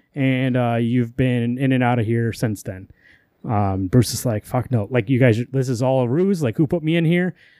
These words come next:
And then, uh, he goes, "Get me Jim Gordon." And they go,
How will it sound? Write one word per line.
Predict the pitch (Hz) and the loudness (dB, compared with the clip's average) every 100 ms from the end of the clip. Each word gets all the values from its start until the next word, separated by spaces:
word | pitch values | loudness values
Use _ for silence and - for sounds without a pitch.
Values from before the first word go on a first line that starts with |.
| _ | _
And | 127 120 | -4 0
then, | 127 127 123 | 0 0 0
uh, | 127 107 101 | -2 -4 -4
he | 127 | -2
goes, | 127 113 - - 127 | -2 -2 -6 -10 -4
"Get | 151 | 0
me | 143 | 2
Jim | 123 139 | 4 4
Gordon." | 131 143 151 156 | 6 6 6 4
And | 139 120 | 4 2
they | |
go, | 113 113 110 110 | 2 0 0 -4